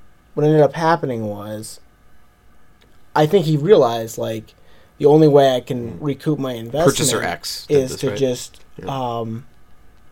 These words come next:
Speaker 1: is to make it, uh,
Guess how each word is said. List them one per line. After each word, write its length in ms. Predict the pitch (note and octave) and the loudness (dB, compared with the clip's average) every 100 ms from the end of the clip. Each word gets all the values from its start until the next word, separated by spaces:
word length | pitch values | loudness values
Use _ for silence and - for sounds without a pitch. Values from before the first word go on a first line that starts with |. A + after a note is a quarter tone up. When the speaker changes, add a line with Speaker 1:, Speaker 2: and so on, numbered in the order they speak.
| - - - - - - - - - - - - - - | -20 -20 -20 -20 -18 -18 -20 -20 -20 -20 -20 -20 -20 -8
Speaker 1:
is 140 | E3 D3+ | -4 0
to 80 | |
make 220 | F3 F3+ E3+ | 2 4 2
it, 160 | - - | -4 -8
uh, 100 | C3+ | -10